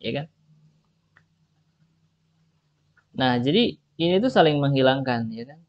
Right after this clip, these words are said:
Nah, berarti sisanya itu tinggal dua ribu tiga belas tambah dua ribu lima belas tambah dua ribu tujuh belas.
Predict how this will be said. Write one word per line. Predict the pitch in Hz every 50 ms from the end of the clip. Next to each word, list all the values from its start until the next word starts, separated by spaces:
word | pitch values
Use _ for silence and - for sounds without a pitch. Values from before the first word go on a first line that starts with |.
| _ _ _ _ _ _ _ -
Nah, | 123 127 123 120 123
berarti | 127 131 170 240 254 - - 113 117 127 -
sisanya | - - 151 143 143 - 139 135 131 131 127 123 120
itu | 117 117 _ - 110 113 139 190 233 254 _ _ _ _
tinggal | - 135 123 120 117 120 123 147 185 214 220 _ _ _ _ _ _ _ _ _ _ _ _ _ _ _ _ _ _ _ _ _ _ _ _ - - _ _ _ _ _ _
dua | - 135 131 127
ribu | 135
tiga | 127 131 127 123 127 120 120
belas | 131 160 196 240 233 - - - - - _ _ _ _ _ _ _ _ _ _ _ _ _ _ _ _ _ _ _ _ _ _ _ _ _ _ _ _ _ _ _ _ -
tambah | 123 120 120 117 117 120 120 117 117 - - - _ _ _ _ _ -
dua | 127 123 120
ribu | 120 120 120 127 123
lima | 117 120 117
belas | 113 117 123 143 170 202 202 - - - - - - - _ _
tambah | - - 117 117 120 117 117 135 165 208 190 - _ _ _ _ _ _ _ _ _ _ _ _ _ _ _ _ _ _ _ _
dua | - 135 131 123 123 117
ribu | 117 117 120 151 175 214 226 - _ _ _ _ _ _ _ _ _ _ _ _ _ _ _
tujuh | - 135 131 135 143
belas. | 180 208 156 104 95 107 - - - - _ _